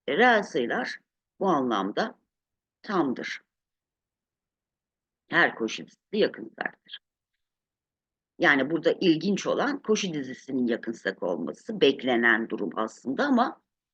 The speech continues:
e, her uzayda yine de sağlanmayan durum.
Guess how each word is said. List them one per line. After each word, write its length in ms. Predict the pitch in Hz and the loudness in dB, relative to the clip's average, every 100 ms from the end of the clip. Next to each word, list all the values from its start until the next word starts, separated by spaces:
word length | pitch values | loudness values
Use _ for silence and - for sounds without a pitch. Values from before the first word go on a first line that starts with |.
| _ _ _ | _ _ _
e, 160 | - 131 | -2 0
her 400 | 180 214 190 139 | 2 4 4 2
uzayda 400 | 135 117 117 123 | -4 -2 0 0
yine 280 | 170 123 113 | -2 -2 -2
de 100 | 180 | -4
sağlanmayan 840 | - 175 143 147 143 131 107 95 101 | -6 -2 0 2 2 2 0 -2 -6
durum. 340 | 95 226 - | -4 -4 -4